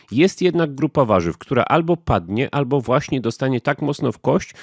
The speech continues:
że spowolni się ich wzrost. I wiecie, no, popularne jest, że, że piętnastego maja zimna Zośka, przymrozki. Kiedyś rzeczywiście tak było, a teraz, no, to już jest z tym różnie i wcale mi o tego piętnastego maja nie chodzi.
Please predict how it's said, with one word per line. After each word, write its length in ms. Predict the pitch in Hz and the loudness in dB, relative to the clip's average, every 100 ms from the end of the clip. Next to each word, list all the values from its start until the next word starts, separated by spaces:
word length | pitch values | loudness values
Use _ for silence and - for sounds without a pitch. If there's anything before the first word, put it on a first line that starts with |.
| - - | -16 -6
że 140 | 117 | -6
spowolni 460 | - 131 139 147 147 | -4 -4 -2 0 -2
się 160 | 139 | -4
ich 140 | 127 113 | -6 -2
wzrost. 540 | 107 85 - - - _ _ - - - | -2 -2 -6 -14 -20 _ _ -20 -20 -6
I 80 | 113 | 2
wiecie, 320 | 135 - 92 | 2 2 -2
no, 140 | 87 | -2
popularne 600 | - 120 135 131 131 127 | -4 -6 0 2 2 2
jest, 380 | 117 113 - 113 95 | 2 0 -2 -4 -2
że, 320 | 87 92 92 - - - | 0 0 0 -4 -20 -12
że 180 | - 107 | -4 -2
piętnastego 680 | 131 120 123 - 143 123 113 | -2 0 -2 0 -2 0 2
maja 320 | 113 117 95 | 4 4 2
zimna 300 | 107 123 107 | 2 0 2
Zośka, 380 | 107 - - 95 | 0 -2 -2 -4
przymrozki. 600 | - 101 85 78 - - - - | -4 -2 -2 -2 -6 -12 -12 -18
Kiedyś 280 | - 175 190 | -2 2 2
rzeczywiście 560 | 156 165 165 151 - 147 | 2 0 0 -2 -2 0
tak 160 | 113 107 | 0 2
było, 280 | 156 156 | 2 4
a 60 | 120 | 2
teraz, 320 | - 131 131 | 2 -2 0
no, 100 | 131 | -4
to 100 | - | 0
już 160 | 127 120 | 0 0
jest 160 | 127 | -4
z 40 | - | -2
tym 200 | 131 120 | -2 2
różnie 520 | 110 90 87 101 160 - - - | 2 0 0 -2 -2 -6 -20 -10
i 80 | 107 | -8
wcale 340 | - 160 165 | 0 0 2
mi 160 | 160 139 | 0 0
o 80 | |
tego 260 | - 135 127 | -2 -4 -4
piętnastego 640 | - 139 127 - 139 123 | -4 -4 -4 -2 -4 -2
maja 260 | 117 117 113 | 2 2 2
nie 160 | 117 110 | 0 0
chodzi. 400 | 110 87 73 | 2 0 -2